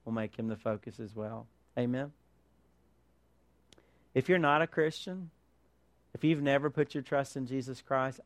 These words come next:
I, what a beautiful time to give your life to Jesus. To recognize for the first time in your life that God came for you. That, that He gave His life for you. Jesus died for you.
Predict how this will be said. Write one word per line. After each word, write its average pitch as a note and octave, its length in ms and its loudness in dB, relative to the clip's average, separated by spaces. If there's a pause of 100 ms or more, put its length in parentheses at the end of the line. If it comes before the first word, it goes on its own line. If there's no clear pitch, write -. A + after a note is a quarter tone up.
I, C#3+ 200 2 (500)
what E3+ 240 2
a A3+ 60 -2
beautiful D#3+ 440 0
time C3+ 420 0
to A2 60 -4
give A#2 180 -2
your A#2 120 2
life A2 240 0
to A#2 60 -10
Jesus. G2+ 520 -10 (800)
To D3 80 8
recognize D#3+ 960 6
for - 160 -2
the A#2+ 80 2
first E3 460 4
time F3+ 200 0
in F3+ 60 -2
your F3 140 0
life B2 400 2
that A2 200 2
God C#3 540 4 (340)
came C3+ 320 0
for C3 160 -4
you. G#2+ 340 -4 (1700)
That, D3+ 240 8
that D#3+ 100 6
He D#3+ 80 6
gave D#3 300 6
His F3 160 -2
life E3 320 0
for C3+ 100 -6
you. A#2+ 120 0
Jesus D#3 460 -4
died D#3+ 400 0
for - 160 -10
you. A2 300 -8